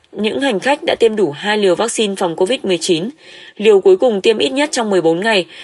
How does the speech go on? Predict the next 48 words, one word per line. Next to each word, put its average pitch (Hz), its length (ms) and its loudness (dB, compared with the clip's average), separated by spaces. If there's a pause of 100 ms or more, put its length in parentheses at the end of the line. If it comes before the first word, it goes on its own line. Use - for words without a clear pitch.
(140)
và 190 80 -2
không 240 200 -2
quá 190 140 2
mười 220 120 -2
hai 208 200 -2
tháng 180 280 -2
tính 175 200 -2
đến 180 120 0
lúc 262 140 -2
nhập 220 200 -4
cảnh, 180 200 0 (380)
có 175 100 -4
kết 269 180 -2
quả 226 120 2
xét 254 160 -4
nghiệm 247 160 -2
âm 208 220 -4
tính 180 280 -2
bằng 196 160 -2
P 160 60 -12
C 202 160 2
R 202 180 0 (600)
trong 240 280 -2
bảy 180 180 0
mươi 175 140 -4
hai 214 180 -2
giờ 185 220 2
trước 254 160 0
khi 226 120 -2
xuất 277 220 -4
cảnh 196 200 0 (400)
và 190 80 0
được 190 160 2
cơ 226 120 2
quan 220 240 -2
có 175 100 2
thẩm 202 180 -4
quyền 156 300 0
của 156 120 0
nước 220 160 -2
sở 214 120 2
tại 170 280 -4
chứng 170 220 -4
nhận. 226 180 0 (720)
Sau - 180 -2
khi 262 140 -6
nhập 220 220 -2
cảnh 170 200 0